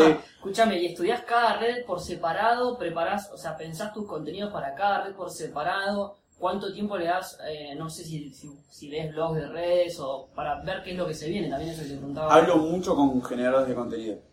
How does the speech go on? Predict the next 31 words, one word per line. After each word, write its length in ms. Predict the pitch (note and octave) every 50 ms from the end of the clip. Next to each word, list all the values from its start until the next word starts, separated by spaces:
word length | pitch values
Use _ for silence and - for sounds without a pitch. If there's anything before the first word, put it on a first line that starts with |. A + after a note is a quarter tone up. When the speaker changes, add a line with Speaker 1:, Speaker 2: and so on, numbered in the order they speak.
| _ _ _ - -
Speaker 2:
Todo 100 | D3+ C3+
el 60 | B2
Speaker 1:
Mucho, 120 | B2 A#2 -
Speaker 2:
tiempo. 280 | - - - - - -
Speaker 1:
todo 280 | - B2+ C3 C3 B2+
el 60 | A#2+
tiempo. 360 | G#2+ A#2 A#2 A2 G2 F#2 G2 F#2+
Cada 200 | A#2+ A#2+ B2 B2+
vez 100 | C3 C3
que 80 | - B2
nos 120 | A#2+ A#2
juntamos 360 | A#2 A#2+ A#2 B2 B2+ B2 B2 A#2
con, 380 | - A2+ A2+ A2 G#2+ G#2+ G#2+ G#2+ G#2+ G#2
o 480 | G#2 A2 G#2+ G#2 G#2 G#2 G2+ G2+ G2+
con 160 | G2+ G#2 G#2 G#2
gente 180 | - A#2 A2+ A#2+
que 60 | A2
hace 160 | - - A2+
contenido 320 | G#2+ A#2 G#2+ A2 A#2+ A#2 A2
para 160 | G#2+ G#2 G2+
YouTube 500 | G#2 G#2 A#2 C3+ D3 D3+ D3+ D3+ C#3+ C3+ B2+ - -
o 80 | F2+
para 200 | - G#2 - - A2
Instagram, 640 | B2 C3+ C#3 - C#3+ C#3+ C#3 C3+ C#3 C3+ C3+ C3+ C3 - B2
de 120 | A#2+ A#2+ B2
una 160 | C3 C3+ C3+
manera 220 | C3+ C3+ C3+ C3
u 40 | C#3+
otra 140 | D#3 C#3+ C3
siempre 260 | - C#3+ C3+ C3+ C3
terminás 640 | - A#2 A#2+ A#2+ B2+ B2+ C3 C3 C3 - - -